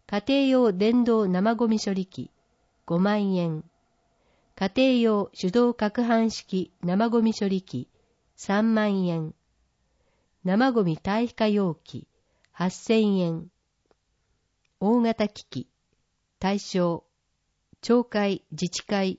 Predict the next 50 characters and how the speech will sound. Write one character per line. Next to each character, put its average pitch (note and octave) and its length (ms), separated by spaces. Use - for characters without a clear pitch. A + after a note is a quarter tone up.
集 B3 260
合 B3+ 220
住 A3+ 220
宅 D3+ 260
管 G#3 260
理 A3 100
組 G3+ 320
合 C3 140
な D3 180
ど、 B2+ 160
地 C#4 180
域 G3+ 200
に D3 140
お D#3 120
い D3+ 60
て - 340
お G#3 180
お A3 40
む G#3 120
ね F3+ 260
二 F#3 180
十 A#3 120
世 B3+ 260
帯 A#3 220
以 A3 40
上 F3+ 200
の C#3 120
家 D3+ 220
庭 A#3 180
な A3 140
ど D#3 120
で C3 260
構 G3+ 200
成 G3+ 200
さ G3 180
れ F3+ 120
る E3 120
団 D3+ 260
体。 C#3 320
補 G3+ 140
助 B3 160
上 A#3 220
限 G#3+ 280
額、 C3+ 340
百 E3+ 260
万 F#3+ 340
円。 D3+ 260
そ - 140
の B3 160
他、 D#3 220